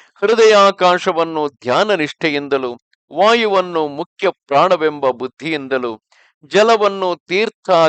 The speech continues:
ಗಂಧ, ಪುಷ್ಪ, ದುರ್ವಾಕ್ಷತೆಗಳು ಮೊದಲಾದ ಪೂಜಾ ದ್ರವ್ಯಗಳಿಂದಲೂ, ಅಂದರೆ ಶಂಖಚಕ್ರಾದಿ ಮಂಡಲಗಳಿಂದ ಅಲಂಕೃತವಾದ ಭೂಮಿಯನ್ನು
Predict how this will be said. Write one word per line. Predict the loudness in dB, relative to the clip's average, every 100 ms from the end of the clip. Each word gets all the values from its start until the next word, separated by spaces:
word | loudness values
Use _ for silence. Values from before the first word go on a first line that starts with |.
| 2
ಗಂಧ, | -2 -2 0
ಪುಷ್ಪ, | 2 2 -2 -10 -10 -2 0 0
ದುರ್ವಾಕ್ಷತೆಗಳು | -2 -4 -2 -2 -2 -4 -2 -2 -2 -2
ಮೊದಲಾದ | -2 0 2 2 0
ಪೂಜಾ | -4 -10 0 0
ದ್ರವ್ಯಗಳಿಂದಲೂ, | 0 -2 -6 -6 -4 -4 -4 -4 -4 -6 _ _ _ _
ಅಂದರೆ | -4 0 0
ಶಂಖಚಕ್ರಾದಿ | 0 -6 -2 -4 -2 -6 -2 0 0
ಮಂಡಲಗಳಿಂದ | -2 -4 -4 -6 -4 -4 0
ಅಲಂಕೃತವಾದ | 0 0 -2 -4 -6 -6 -4 0 0 0
ಭೂಮಿಯನ್ನು | -6 -10 -12 -6 -4 -4